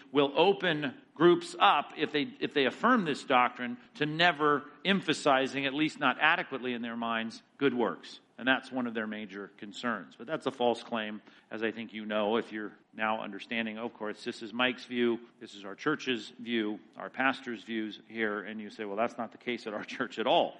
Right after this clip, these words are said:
That's good observation. And I suppose this one's related, but sometimes I hear it worded this way as people,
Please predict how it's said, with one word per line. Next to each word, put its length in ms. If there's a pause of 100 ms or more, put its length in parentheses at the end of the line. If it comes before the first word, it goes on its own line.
(140)
That's 240
good 280
observation. 600 (300)
And 80
I 60
suppose 340
this 160
one's 180
related, 440
but 120
sometimes 380
I 80
hear 160
it 100
worded 280
this 180
way 240
as 80
people, 400